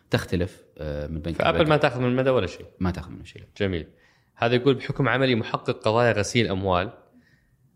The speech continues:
Speaker 2: متى تكون، آه، آه، نقاط البيع إلزامية في كل المحلات للحد من التستر؟ هل في تاريخ محدد نقول فيه، آه، آه،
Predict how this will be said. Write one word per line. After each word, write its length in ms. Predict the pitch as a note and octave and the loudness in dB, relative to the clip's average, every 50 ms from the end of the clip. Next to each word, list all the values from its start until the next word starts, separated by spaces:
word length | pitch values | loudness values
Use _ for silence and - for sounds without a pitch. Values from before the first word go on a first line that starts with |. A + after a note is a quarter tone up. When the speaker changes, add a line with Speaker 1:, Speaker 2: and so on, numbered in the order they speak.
| _ _ _ _ _ _ _ _ _ _ _ - G#2 | _ _ _ _ _ _ _ _ _ _ _ -6 0
Speaker 2:
متى 520 | G#2+ B2 C#3 C#3 - C#3+ C#3 C#3 C#3 C3+ C#3 - - _ _ - | 2 2 2 4 4 2 2 2 2 0 -4 -10 -20 _ _ -10
تكون، 580 | - - - - B2 B2 B2 A#2+ A#2+ A2 G2 - - - | -10 -8 -2 0 0 2 2 0 -2 -6 -8 -12 -14 -6
آه، 480 | - G2 F2+ F2 F2 F2 - - F#2 F2 | -2 -2 0 0 -2 -4 -4 -6 -8 -6
آه، 40 | F2 | -6
نقاط 380 | F2+ G2 - - A2+ A2 - | -6 -6 -2 0 0 0 0
البيع 380 | G#2+ G#2 A2 B2 A#2+ A#2+ - - | -4 -2 2 2 2 2 2 -2
إلزامية 600 | G2 F#2+ G2 G2+ G#2 G2+ G#2 A2+ A#2+ A#2+ A#2+ A2 | -8 -6 -2 0 0 0 0 0 -2 0 0 -2
في 160 | G2 - G#2+ | -2 -4 -6
كل 380 | G2 - - B2+ B2 A#2 A2+ G#2+ | -6 -4 -2 0 0 0 0 0
المحلات 600 | G2 F#2+ F#2 - G2+ G2+ G#2 A2+ A2+ A2+ A2+ G#2 | -2 -2 -4 -4 -4 -2 0 2 2 0 0 -4
للحد 960 | G2 G2+ G2+ G2+ G2 G2 G2 - - - _ - A2 - - G#2 F#2+ F2 F#2 | -6 -4 -2 -2 -2 -4 -6 -8 -12 -18 _ -16 -10 -4 -4 -4 -4 -2 -4
من 60 | F2+ | -6
التستر؟ 520 | E2 - - - - F2+ - - D#2 D2+ - _ - | -6 -6 -10 -12 -12 -12 -10 -10 -14 -14 -14 _ -6
هل 180 | - A#2+ B2 A#2 | -2 -2 -2 0
في 140 | - A#2+ | -2 -4
تاريخ 360 | G#2+ - A2 G#2 G#2 G2+ G2+ - - - _ _ - | -2 0 2 2 2 2 -2 -4 -12 -20 _ _ -14
محدد 440 | - F2+ - G2+ G2 F#2 G2 F#2 F2 | -12 -6 -4 -4 -4 -2 -2 -2 -2
نقول 280 | F#2 F2 - F#2+ E2+ | -4 -4 -4 -4 -6
فيه، 300 | - - G2+ F#2 F2 - - - _ _ _ _ _ _ _ _ _ _ _ _ _ _ - | -4 -4 -4 -4 -4 -8 -14 -20 _ _ _ _ _ _ _ _ _ _ _ _ _ _ -8
آه، 180 | - F2 E2+ E2 E2+ F2 E2+ E2 D#2+ D#2+ | -4 -4 -4 -4 -6 -8 -10 -10 -10 -12
آه، 300 | E2 - - - - | -14 -16 -18 -20 -20